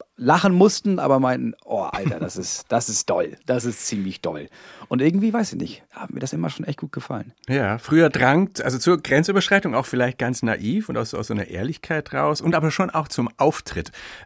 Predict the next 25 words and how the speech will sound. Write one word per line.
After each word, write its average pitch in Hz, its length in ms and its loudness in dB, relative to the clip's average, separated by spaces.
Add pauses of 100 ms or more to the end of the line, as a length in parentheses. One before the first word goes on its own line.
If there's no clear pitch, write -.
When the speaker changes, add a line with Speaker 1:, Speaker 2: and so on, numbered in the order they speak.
Speaker 2:
Ähm, 107 360 4
war 117 200 2
das 156 160 4
auch 143 160 0
Ihr 151 140 4
Mittel, 165 340 6
um 139 180 2
als 123 200 -2
eins 127 280 0
von 117 220 -2 (120)
acht - 360 0
Geschwistern 156 600 0
irgendwie 135 300 -2
zu 117 200 -2
Wort 95 240 -2
zu - 100 -14
kommen? 190 420 0 (100)
Oder 135 180 4
sind 165 160 6
in 151 80 6
Ihrer 139 160 4
Familie 123 340 2
alle 98 160 0
so? 85 260 -6 (720)
Speaker 1:
Nee, 190 540 4